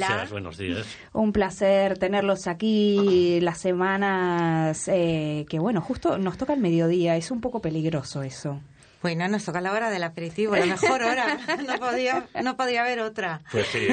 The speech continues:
Speaker 1: eh, que nos escuchen, es un buen aperitivo ya para calentar motores.
Speaker 2: Es un buen momento, sí,
Speaker 1: Pues
Speaker 2: sí,
Speaker 1: sí.
Speaker 2: sí.
Speaker 1: ¿Mm?
Speaker 2: Como siempre, boli y, y libretita a mano para apuntar estas, eh, recomendaciones que nos traen.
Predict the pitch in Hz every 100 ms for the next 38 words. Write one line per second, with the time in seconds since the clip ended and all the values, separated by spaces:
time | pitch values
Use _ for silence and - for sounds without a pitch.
0 | 131 131 107 117 92 - 95 90 95 -
1 | 123 117 123 110 104 117 95 92 95 101
2 | 90 - 95 95 85 87 90 95 90 78
3 | - 90 82 87 82 87 - 92 262 330
4 | 294 196 185 165 160 233 175 165 160 170
5 | 165 277 - 233 214 214 196 180 - 196
6 | 220 220 226 - 277 285 302 294 330 339
7 | 349 226 208 240 247 247 240 240 233 226
8 | 220 - - 220 208 196 185 180 208 196
9 | 185 185 175 190 208 175 185 220 247 233
10 | 180 175 165 170 170 180 185 175 - 170
11 | 160 - 185 175 175 170 175 175 175 170
12 | 202 214 214 196 - 226 202 - - 185
13 | 190 208 302